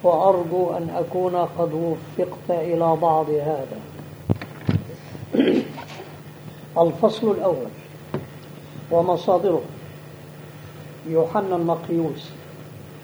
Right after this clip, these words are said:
ابن عبد الحكم، البلادهوري، الطبري، المقريزي، أبو المحاسن.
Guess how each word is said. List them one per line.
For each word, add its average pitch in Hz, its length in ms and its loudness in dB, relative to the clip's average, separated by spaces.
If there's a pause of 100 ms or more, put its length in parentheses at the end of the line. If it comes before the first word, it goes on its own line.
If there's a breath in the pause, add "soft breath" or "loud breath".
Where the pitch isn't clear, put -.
(600)
ابن 175 220 0
عبد 175 360 2
الحكم، 170 420 -2 (1400)
البلادهوري، 170 1080 4 (1200)
الطبري، 160 680 4 (1500)
المقريزي، 170 960 0 (840)
أبو 180 200 2
المحاسن. 151 760 -4